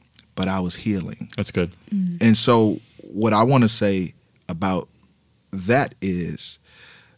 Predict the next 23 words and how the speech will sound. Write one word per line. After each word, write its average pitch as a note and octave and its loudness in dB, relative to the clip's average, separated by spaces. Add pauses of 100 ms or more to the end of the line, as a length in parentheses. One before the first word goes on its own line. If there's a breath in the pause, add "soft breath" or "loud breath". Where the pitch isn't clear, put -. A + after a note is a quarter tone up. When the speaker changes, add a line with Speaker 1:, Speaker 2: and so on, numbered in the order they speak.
(160)
Speaker 1:
you B2 2
know, F2+ 0 (800)
don't C#3+ 4
run A#2+ 4
away A2 4
from G#2 2
the F2+ 0
pain G2+ -2
of F2 -8
healing. G#2+ -4
Speaker 2:
That's - -8
good. E2+ -4
Speaker 3:
Mm-hmm. G3+ 2 (300 soft breath)
Speaker 1:
You G#2+ 4
know, G#2+ 6
you, A#2 6
you B2+ 4
may A#2 6
have G2+ 2 (880)
a, G2 -2
a G2 2
rough A2 4
moment C3+ 2